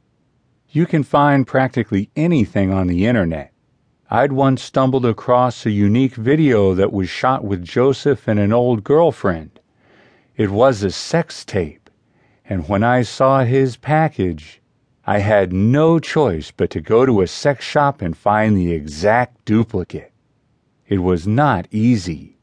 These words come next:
but when I finally found it, it was like a light bulb had gone off over my head. It was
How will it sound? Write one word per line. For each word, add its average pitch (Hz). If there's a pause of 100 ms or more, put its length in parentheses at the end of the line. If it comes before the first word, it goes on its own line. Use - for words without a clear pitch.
(440)
but 95
when 120
I 123
finally 131
found 147
it, 85 (460)
it 101
was 95
like 120
a 98
light 120
bulb 151
had 90
gone 131
off 143
over 127
my 131
head. 101 (680)
It 135
was 120